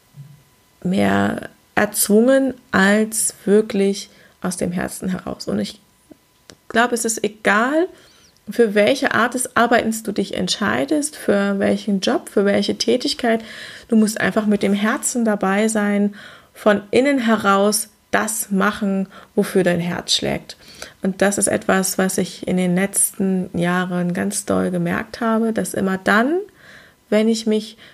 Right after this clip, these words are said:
für etwas entscheide aus dem Herzen heraus, weil da Gefühle und Emotionen dabei sind,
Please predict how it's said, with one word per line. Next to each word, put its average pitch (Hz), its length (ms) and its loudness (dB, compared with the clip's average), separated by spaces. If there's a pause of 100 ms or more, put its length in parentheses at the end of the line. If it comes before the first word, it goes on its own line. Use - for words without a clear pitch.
für 220 120 2
etwas 226 300 2
entscheide 226 760 0
aus 208 100 -4
dem 202 140 0
Herzen 220 540 0
heraus, 190 560 0
weil 190 280 -2
da 185 140 -2
Gefühle 262 580 2
und 214 160 0
Emotionen 226 640 2
dabei 220 420 0
sind, 226 280 0